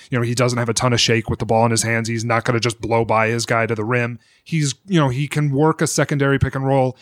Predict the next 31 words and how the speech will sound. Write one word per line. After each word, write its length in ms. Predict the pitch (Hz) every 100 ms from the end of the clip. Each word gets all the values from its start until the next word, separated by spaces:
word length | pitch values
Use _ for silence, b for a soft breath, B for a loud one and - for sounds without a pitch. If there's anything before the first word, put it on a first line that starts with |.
| B
in 140 | 147 135
that, 180 | 123
like, 320 | 117 123 117 - _ _ _ _ _
if 280 | 156 139 - 147
Dame 360 | 120 147 151 151
runs 200 | 143 131
a 60 |
pick 160 | 135 135
and 80 | 135
roll 160 | 135
on 80 | 131
the 80 | 120
right 240 | 123 143
side 160 | - 120
of 60 | 120
the 60 |
floor 280 | - 123 120
and 160 | 120 123
then 80 |
swings 380 | 120 - 135 131
it 80 | 131
all 100 | 120
the 80 | 120
way 140 | 123
across 360 | 113 - 127 -
to, 240 | - 123 113
to 100 | 110
Bazemore 360 | 131 123 120
on 100 | 113
the 80 | 113
left, 340 | 127 135 -